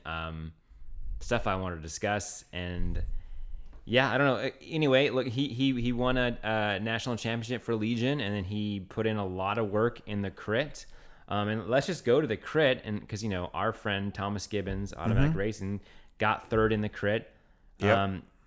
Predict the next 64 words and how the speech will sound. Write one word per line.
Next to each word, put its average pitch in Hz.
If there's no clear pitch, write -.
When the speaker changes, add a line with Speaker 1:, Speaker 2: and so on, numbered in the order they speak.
Speaker 1:
but 120
it 120
sounds 160
like 175
he 151
had, 135
I -
mean, 131
Thomas 127
kinda 113
talked 113
down 101
his 95
result 101
and 90
was, 95
I 98
don't 110
think 107
he 101
was 92
too 101
happy. 90
I 180
mean, 117
obviously 110
he, 101
he 90
wants 78
to 82
go 82
to 85
win. 104
You 73
know, 71
we, 78
we 101
hope 95
that 95
he 95
wins, 95
but 95
I 82
mean, 82
Justin 98
Williams 104
is, 80
is 85
on 82
fire 117
right 76
now, 87
and, 80
uh, 78
Speaker 2:
Yep. 87
Speaker 1:
I, -
I 165
gotta 262
say, 220
you 165
Speaker 2:
And 151
also 175
has 110
a 95